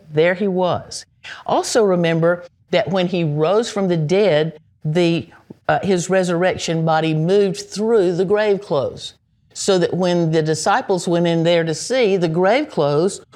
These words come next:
were still there, the wrappings were still there and intact, and they were just left there, but the body of Jesus was gone. Number two, he was able to disappear. He was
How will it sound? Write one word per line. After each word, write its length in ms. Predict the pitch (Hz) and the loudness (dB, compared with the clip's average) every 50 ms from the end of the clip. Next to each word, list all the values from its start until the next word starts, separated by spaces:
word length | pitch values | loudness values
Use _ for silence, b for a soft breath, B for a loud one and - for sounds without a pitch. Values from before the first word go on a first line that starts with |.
| - _ | -6 _
were 100 | 165 170 | -2 -2
still 500 | 165 - - - 196 208 226 247 269 269 | -2 -2 -4 0 2 4 4 4 2 0
there, 520 | 233 208 180 165 151 151 165 180 196 202 - - _ _ _ _ | 0 0 2 2 2 2 2 0 -2 -4 -10 -16 _ _ _ _
the 100 | 156 151 | -2 -2
wrappings 640 | 156 151 170 185 226 226 - 175 165 180 185 - | 0 0 0 0 0 0 -2 -4 -2 -2 -4 -2
were 80 | 175 156 | -4 -4
still 400 | 151 - - - 196 214 240 254 | -4 -4 -2 0 2 2 2 2
there 400 | 226 196 165 156 147 143 160 165 - 170 | 0 0 0 0 2 0 0 -2 -2 -2
and 140 | 165 156 - - | -2 -2 -4 -2
intact, 880 | 175 196 196 190 190 - - - 254 311 277 156 156 - - - - _ _ _ _ _ _ _ _ | -2 -2 -2 -2 -4 -6 -10 -6 -2 -2 -2 -2 -4 -6 -12 -20 -20 _ _ _ _ _ _ _ _
and 180 | 175 175 180 175 | -4 -2 0 0
they 140 | 196 190 202 | 2 2 2
were 100 | 202 196 | 2 0
just 320 | 185 208 208 202 - - | 0 -2 -2 -4 -6 -6
left 380 | - 208 226 277 311 - - - | -2 0 0 0 -2 -6 -6 -2
there, 320 | 139 143 151 170 196 - - _ _ _ | 0 0 0 -2 -2 -6 -12 _ _ _
but 200 | - 165 160 - | -2 -2 -2 0
the 80 | 151 143 | -4 -4
body 600 | 147 143 - - _ 175 214 262 294 294 208 165 | -4 -6 -8 -6 _ -2 -2 0 0 0 0 0
of 100 | 160 151 | -2 -4
Jesus 640 | - - 143 139 135 135 151 165 170 - - - - _ _ _ _ _ | -4 -2 -2 -2 -2 -2 -2 -4 -4 -6 -12 -14 -18 _ _ _ _ _
was 220 | - 175 175 170 | -2 0 0 0
gone. 480 | 156 170 170 156 143 131 110 - 143 - _ _ _ _ _ _ _ _ _ _ _ _ _ _ _ _ _ _ _ _ _ - | 0 0 0 0 0 -2 -4 -8 -10 -14 _ _ _ _ _ _ _ _ _ _ _ _ _ _ _ _ _ _ _ _ _ -4
Number 260 | - 165 175 180 170 170 | -2 -2 0 0 0 -2
two, 340 | 170 - - 320 302 294 | -2 -4 -4 -2 -2 -2
he 160 | 311 294 277 247 | -2 -2 -2 -2
was 160 | 254 254 247 | 0 0 0
able 280 | 247 247 262 226 254 | 0 0 0 -2 -2
to 160 | 247 - 254 220 | -2 -2 -2 -2
disappear. 920 | 214 240 254 262 254 - 247 233 - - _ - 180 175 147 123 120 120 - - _ _ _ _ _ _ _ _ | 0 0 0 -2 0 -2 -4 -4 -4 -14 _ -4 -2 -2 0 -2 -4 -8 -12 -20 _ _ _ _ _ _ _ _
He 80 | - 165 | -2 -2
was 120 | 165 156 | -2 0